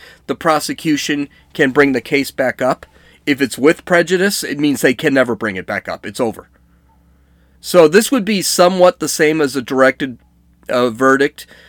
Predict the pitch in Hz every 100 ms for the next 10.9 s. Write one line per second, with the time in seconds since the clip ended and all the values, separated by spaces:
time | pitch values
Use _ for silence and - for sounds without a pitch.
0 | - _ - 123 120 139 143 - 143 135
1 | 123 135 - 143 135 143 147 - - _
2 | _ _ - - _ _ 160 170 220 202
3 | 185 180 175 - 170 - 160 151 156 -
4 | - 143 - 127 - 143 - 139 160 143
5 | 143 - - 143 - 180 147 123 120 123
6 | 113 113 127 170 226 208 220 - - 226
7 | 214 226 240 _ 135 156 135 139 143 165
8 | - 180 180 180 185 - 139 143 139 120
9 | 104 - 113 101 143 156 147 - 135 131
10 | 131 135 147 143 143 151 151 143 113